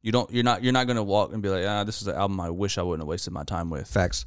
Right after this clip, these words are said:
Speaker 1: Even
Speaker 2: Facts.
Speaker 1: if you listen to it, Bo, even like I said, Beau is Afraid. It is a film. It's like, I'm
Speaker 2: Yeah.
Speaker 1: glad I watched it.
Speaker 2: Yeah, me too.
Speaker 1: Right. You know what
Speaker 2: Me
Speaker 1: I mean? That's
Speaker 2: too.
Speaker 1: how I get from Kanye. It's like, I'm glad I watched. What he does is, I'm glad I listened to the album. But Kanye does one step further. He's like,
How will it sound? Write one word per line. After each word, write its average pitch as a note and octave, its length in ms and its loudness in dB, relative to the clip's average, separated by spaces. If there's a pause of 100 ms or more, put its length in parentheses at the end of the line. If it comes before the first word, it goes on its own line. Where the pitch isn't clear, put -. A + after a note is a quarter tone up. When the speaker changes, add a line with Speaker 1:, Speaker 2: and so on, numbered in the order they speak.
(160)
Speaker 1:
Even B2 180 8
Speaker 2:
Facts. - 100 4
Speaker 1:
if C3+ 80 6
you A#2+ 40 6
listen B2+ 200 4
to C3+ 120 4
it, - 160 -4
Bo, D3+ 200 6
even G#3 220 0
like G3+ 140 2
I G#3 40 2
said, A2+ 240 2
Beau B2 140 6
is D#3+ 80 2
Afraid. E3 360 2
It G#2 60 0
is A2+ 160 -2
a B2 60 -4
film. G#2+ 320 2
It's - 80 -2
like, G#2+ 200 2
I'm D3+ 120 2
Speaker 2:
Yeah. D3 80 8
Speaker 1:
glad D3+ 120 8
I C#3 60 8
watched B2+ 400 6
it. D3 100 4
Speaker 2:
Yeah, D#3+ 100 10
me D#3+ 120 8
too. C#3 300 4
Speaker 1:
Right. A2 220 4
You B2 60 2
know C3 80 4
what C3 60 6
Speaker 2:
Me B2+ 60 8
Speaker 1:
I - 20 8
mean? B2+ 80 4
That's A2 140 6
Speaker 2:
too. C3+ 40 6
Speaker 1:
how A#2+ 60 8
I A2+ 40 4
get A2+ 140 2
from G#2 140 -10
Kanye. G2 360 0
It's F#2+ 140 -6
like, G2 180 0 (600)
I'm A2 100 -2
glad A#2 220 6
I B2 60 8
watched. G#2 340 4 (160)
What C3+ 180 4
he D3 100 6
does C3+ 220 8
is, A2+ 80 0
I'm G#2+ 140 2
glad A2+ 220 6
I - 20 6
listened B2+ 280 2
to C#3+ 60 2
the B2+ 80 2
album. A#2 400 0 (600)
But A2 120 -4
Kanye A#2 260 4
does A2 260 2
one G#2+ 220 -6
step G#2 220 -2
further. G#2 200 0
He's G2+ 140 -4
like, F#2 140 -6